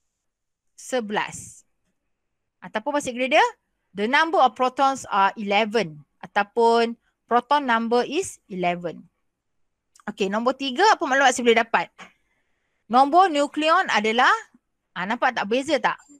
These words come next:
Ah, bukannya nombor neutrion, eh, nombor nukleon. Nombor nukleon adalah dua puluh tiga. Ataupun nukleon number is twenty-three. Okey, maklumat yang keempat adalah saya tahu bilangan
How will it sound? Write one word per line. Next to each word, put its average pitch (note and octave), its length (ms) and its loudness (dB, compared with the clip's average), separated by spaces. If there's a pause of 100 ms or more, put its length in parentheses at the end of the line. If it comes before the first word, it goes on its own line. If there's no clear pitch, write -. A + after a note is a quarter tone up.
(180)
Ah, F3+ 240 0
bukannya A#3+ 400 -4
nombor A#3 400 0
neutrion, B3 460 -2
eh, C#4+ 180 -4
nombor A#3 400 0
nukleon. A3 540 -6 (840)
Nombor A3+ 460 0
nukleon A#3 720 0
adalah G3+ 480 2 (1200)
dua G3 240 -6
puluh G#3+ 300 -4
tiga. G3 500 -6 (380)
Ataupun A3 480 0
nukleon B3+ 320 0
number A3 320 4
is - 240 -6
twenty-three. G#3+ 1700 -4 (320)
Okey, F#3+ 240 -6
maklumat C4 400 2
yang B3+ 100 -4
keempat B3 460 2
adalah A#3 320 2
saya A#3 240 2
tahu B3 240 2
bilangan D4 800 0